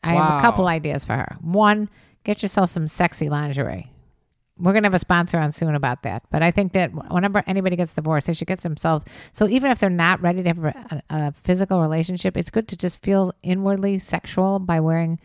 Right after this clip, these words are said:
Speaker 1: sexy lingerie.
Speaker 2: Where did you get a divorce in here?
Speaker 1: I'm saying that that's what I recommend to people when they're starting out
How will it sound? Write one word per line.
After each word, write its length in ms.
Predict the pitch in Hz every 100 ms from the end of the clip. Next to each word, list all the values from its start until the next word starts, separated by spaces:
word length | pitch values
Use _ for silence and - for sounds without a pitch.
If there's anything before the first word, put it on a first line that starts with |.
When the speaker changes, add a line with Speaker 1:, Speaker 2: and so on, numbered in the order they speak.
| _
Speaker 1:
sexy 380 | - 180 - 170
lingerie. 440 | 156 156 151 156 135
Speaker 2:
Where 180 | 240
did 200 | 240 220
you 100 | 190
get 220 | 185 175 170 _
a 80 | 170
divorce 680 | 156 143 156 147 - - - _
in 140 | 151 135
here? 280 | 135 - - _ _ _ _
Speaker 1:
I'm 180 | 196 196
saying 480 | - 226 220 185 160 -
that 340 | 165 175 170 -
that's 180 | 175
what 80 | 190
I 60 | 180
recommend 420 | 170 160 165 160
to 60 | 160
people 240 | 170 156
when 80 | 151
they're 180 | 147 143
starting 380 | - 151 151 147
out 280 | 151 151